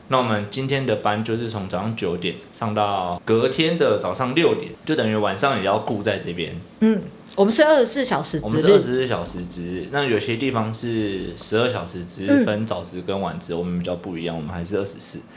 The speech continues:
Speaker 1: 那第二天就一样从六点上到晚上六点，所以我们是，我们的第二天从第一天开始连续上。就你来这间侦-，你来侦查队上班，就是九点进来，到隔天晚上六点才能离开。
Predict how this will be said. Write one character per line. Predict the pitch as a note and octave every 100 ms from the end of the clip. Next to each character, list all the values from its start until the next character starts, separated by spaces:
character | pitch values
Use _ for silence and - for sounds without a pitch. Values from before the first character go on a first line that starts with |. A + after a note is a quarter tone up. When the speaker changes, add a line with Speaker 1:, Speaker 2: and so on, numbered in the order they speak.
| - - -
Speaker 1:
那 | E3
第 | D#3+ E3+
二 | F3
天 | D#3+ D3 D3+
就 | E3 C3+
一 |
样 | B2+ C3+
从 | C3 G2+
六 | B2 B2+
点 | G2+ F2
上 | F2 A2+
到 | A2
晚 | F2
上 | F#2 G2
六 | G#2+ F2
点， | D2+ - - - - -
所 | -
以 | B2
我 |
们 | G#2 G2
是， | - C3 A2+ G#2+
我 | G2+
们 | G#2
的 | G#2
第 | B2
二 | B2
天 | A#2+ A2
从 | G#2
第 | F#2 G#2+
一 |
天 | G#2+ F#2
开 | G2+
始 | F#2+
连 | E2+ D#2
续 | - E2+
上。 | - D#2 - -
就 | F#3
你 | E3 A#2 A2
来 | A#2 A2
这 | A2+ C3
间 | C3 C3+ C3+ - -
侦-， | B2 A#2+
你 | A2+ G#2
来 | G2 F#2+
侦 | A#2+
查 | B2
队 | G#2+ A2
上 | A2+ A2
班， | G2+
就 | G2+ A2
是 | A2
九 | G#2+ G2+
点 | G2+ F#2
进 | F2+ A2
来， | F2
到 | F2+ G#2
隔 | - F2+
天 | A2
晚 | F#2
上 | F2+ G2
六 | G#2
点 | F2+
才 | E2 D#2+
能 | D#2+
离 | D2
开。 | B1 D#2+ D2+